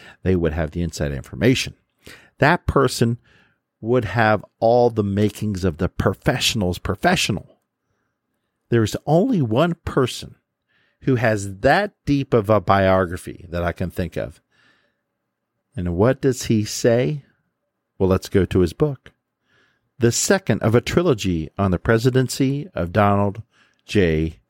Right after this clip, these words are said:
Trump. For nearly fifty years, I have written about nine presidents from Nixon to Trump, twenty percent of the forty-five U S presidents.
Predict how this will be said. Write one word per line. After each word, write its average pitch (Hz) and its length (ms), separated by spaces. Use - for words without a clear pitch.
Trump. - 380
For 208 180
nearly 147 380
fifty - 340
years, 117 380
I 117 140
have 104 120
written 110 220
about 104 260
nine 110 300
presidents 98 580
from 92 300
Nixon 117 400
to 113 100
Trump, - 460
twenty 165 440
percent 135 840
of 101 160
the 101 80
forty-five 104 680
U 87 220
S - 160
presidents. - 800